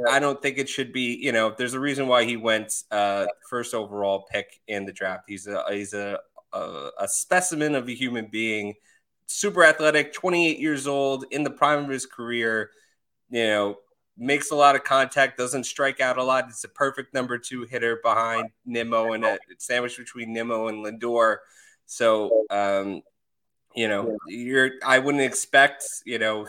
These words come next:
thirty home runs out of him. I'd probably go in the, the mid twenties. Um, and I think that's okay. I think now with, um, you know,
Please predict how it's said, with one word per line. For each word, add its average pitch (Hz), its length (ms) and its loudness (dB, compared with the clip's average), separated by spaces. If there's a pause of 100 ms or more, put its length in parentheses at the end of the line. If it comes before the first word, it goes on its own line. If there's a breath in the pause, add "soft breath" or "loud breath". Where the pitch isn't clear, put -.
thirty 127 300 0
home 123 300 0
runs 147 420 2
out 175 200 2
of 175 60 -6
him. 196 160 0
I'd 147 160 4
probably 120 300 0
go 117 280 -4
in 117 120 -4
the, 104 480 -4
the 110 60 -14
mid 113 260 -8
twenties. 139 540 -4 (560 soft breath)
Um, 135 320 0
and 156 120 0
I 160 60 4
think 202 220 -2
that's 202 240 2
okay. 196 500 -2 (100)
I 113 180 0
think 143 280 -6 (160)
now 123 600 2 (100)
with, 113 360 -4 (720)
um, 104 440 0 (100)
you 117 120 -2
know, 107 280 -2